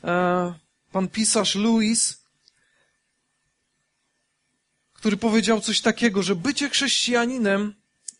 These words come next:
to umiejętność wybaczania tego, co niewybaczalne, bo Bóg wybaczył to,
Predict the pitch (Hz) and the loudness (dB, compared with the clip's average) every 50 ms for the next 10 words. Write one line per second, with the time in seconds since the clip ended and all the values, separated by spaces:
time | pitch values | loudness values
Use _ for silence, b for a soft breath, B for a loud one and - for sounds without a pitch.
0 | _ _ - 196 220 214 202 214 220 233 240 220 - 208 220 202 165 156 170 202 | _ _ -6 -4 0 2 2 4 4 2 2 0 0 0 0 0 0 0 -2 0
1 | 180 202 202 202 - 226 233 226 220 220 214 - 233 208 190 208 202 - 214 214 | 2 2 2 2 0 0 0 2 2 0 0 0 -2 0 0 -2 -2 0 -2 0
2 | 208 226 240 214 233 226 190 220 214 - - 233 233 214 196 175 156 147 143 143 | 0 0 0 0 0 0 2 0 0 0 0 0 2 2 0 0 -2 -2 -2 -4
3 | 135 135 - - _ _ b b b b b b b b b b - 139 156 160 | -4 -6 -10 -18 _ _ b b b b b b b b b b -4 -4 -2 0
4 | 170 214 214 175 165 175 202 185 160 208 208 208 208 - 208 185 160 - 196 190 | 0 0 0 0 0 0 0 4 6 4 4 4 2 -2 -2 -4 -4 -4 -2 0
5 | 190 190 196 196 196 185 | 0 0 0 -2 -4 -6